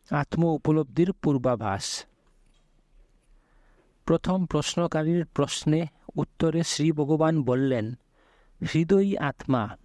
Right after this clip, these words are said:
এটা অন্তরে বা বাহিরে নয়। মন তার শক্তি। মনের উদয় হলে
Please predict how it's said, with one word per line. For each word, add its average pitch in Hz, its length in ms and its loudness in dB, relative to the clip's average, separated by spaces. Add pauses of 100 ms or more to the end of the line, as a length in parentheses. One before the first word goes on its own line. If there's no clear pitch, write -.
(420)
এটা 156 240 0
অন্তরে 160 600 0
বা 165 160 0
বাহিরে 139 420 -2
নয়। 113 340 0 (840)
মন 156 320 0
তার 151 240 0
শক্তি। 127 640 -2 (880)
মনের 147 300 2
উদয় 160 340 2
হলে 139 360 0